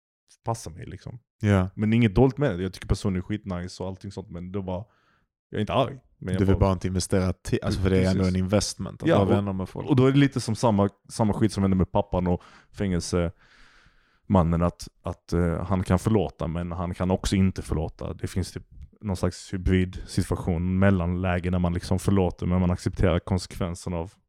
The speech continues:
Speaker 1: av händelsen på något vänster. Men ja, nu börjar vi liksom babbla åt massa saker och komma åt massa håll som känns irrelevanta.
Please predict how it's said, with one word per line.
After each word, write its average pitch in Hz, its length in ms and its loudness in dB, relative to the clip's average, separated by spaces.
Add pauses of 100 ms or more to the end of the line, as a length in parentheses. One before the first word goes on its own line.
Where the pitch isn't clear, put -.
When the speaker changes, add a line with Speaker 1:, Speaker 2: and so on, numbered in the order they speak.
(200)
Speaker 1:
av 87 140 -2
händelsen 92 460 -2
på - 120 -6
något - 140 -10
vänster. - 360 -12
Men 85 120 -8
ja, 82 80 -8 (500)
nu 98 100 0
börjar 90 180 4
vi 87 60 -2
liksom 90 240 -6
babbla 90 260 -4
åt 90 100 -8
massa 90 240 -6
saker 107 500 -8
och - 220 -12
komma 95 160 0
åt 90 100 -6
massa - 160 -2
håll 85 220 -6
som - 180 -6
känns - 360 -8 (120)
irrelevanta. 92 580 0